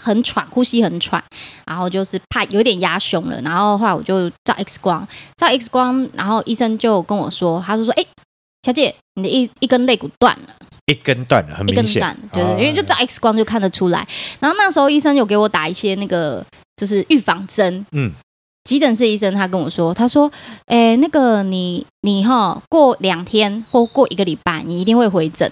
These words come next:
Speaker 1: 就去骨科回诊。”他说：“你去骨科回诊的时候会再重新照 X 光。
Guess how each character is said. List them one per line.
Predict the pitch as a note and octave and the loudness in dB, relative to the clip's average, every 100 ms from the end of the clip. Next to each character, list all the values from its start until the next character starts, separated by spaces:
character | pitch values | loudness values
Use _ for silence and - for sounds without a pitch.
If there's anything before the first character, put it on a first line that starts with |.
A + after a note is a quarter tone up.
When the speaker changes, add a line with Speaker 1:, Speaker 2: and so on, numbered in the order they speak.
| - | -2
Speaker 1:
就 | - A3+ | -2 2
去 | C#4 | 2
骨 | G3+ | 0
科 | E3+ G#3+ | 0 2
回 | G3+ E3+ | 2 2
诊。” | F#3 - - - - - | 0 -4 -8 -20 -20 -6
他 | D4+ | 0
说 | F#4+ | 2
：“你 | E4+ | 2
去 | |
骨 | D4+ | 2
科 | A3 C4 | 6 8
回 | A#3+ | 8
诊 | A3 | 4
的 | F#3+ | 2
时 | |
候 | G3+ | 4
会 | A#3+ | 4
再 | C4 A#3 | 2 0
重 | - F3+ | 0 -2
新 | F#3+ G3+ | 0 -2
照 | G3 F3 | 0 0
X | F3 - | 0 -2
光。 | F3 D#3+ | -2 -2